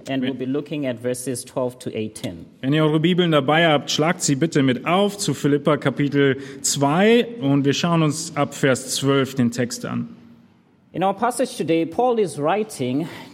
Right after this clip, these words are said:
Speaker 1: to the church in Philippi while he's under house arrest in Rome for preaching the gospel.
Speaker 2: In unserem Abschnitt heute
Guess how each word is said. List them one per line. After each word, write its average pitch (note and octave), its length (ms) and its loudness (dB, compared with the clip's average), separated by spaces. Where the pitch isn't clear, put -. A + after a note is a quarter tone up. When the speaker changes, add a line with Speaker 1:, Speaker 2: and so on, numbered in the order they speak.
Speaker 1:
to D#3 120 -6
the C3 140 -4
church G3+ 340 -6
in D3 120 -2
Philippi C#3+ 580 -4
while D3+ 260 -2
he's C#3 160 -4
under C#3+ 300 -4
house C#3 240 -2
arrest B2+ 400 -4
in A2 180 -4
Rome B2 360 -2
for B2 160 -8
preaching C3 360 -8
the A2+ 80 -6
gospel. G2 520 -6
Speaker 2:
In C#3+ 160 2
unserem G3 380 4
Abschnitt F#3 600 0
heute F#3+ 520 4